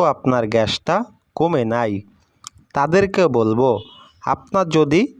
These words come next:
গ্যাস্ট্রিকের সমস্যা থাকে আর এই গ্যাস্ট্রিক চিরজীবনের মতো যদি নির্মূল করতে চান, তাহলে অবশ্যই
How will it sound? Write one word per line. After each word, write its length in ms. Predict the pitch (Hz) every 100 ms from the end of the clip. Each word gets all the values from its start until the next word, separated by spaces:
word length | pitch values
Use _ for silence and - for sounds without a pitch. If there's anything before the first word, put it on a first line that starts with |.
| _ 120
গ্যাস্ট্রিকের 580 | 120 147 - 208 196 180
সমস্যা 480 | - 123 139 - 160
থাকে 380 | - 123 - 180 269 - - - - _
আর 240 | 127 143 151
এই 180 | 160 165
গ্যাস্ট্রিক 600 | 131 131 127 - 165 214 214 - - - - - _
চিরজীবনের 960 | 196 208 233 220 151 165 196 214 214 196
মতো 320 | 147 131 135
যদি 340 | 120 120 117 180 269 - -
নির্মূল 480 | 120 139 185 202 214 -
করতে 380 | 147 131 - 123 -
চান, 220 | 131 170 247 247 - - - _
তাহলে 300 | - 123 135
অবশ্যই 580 | 135 131 165 151 196 220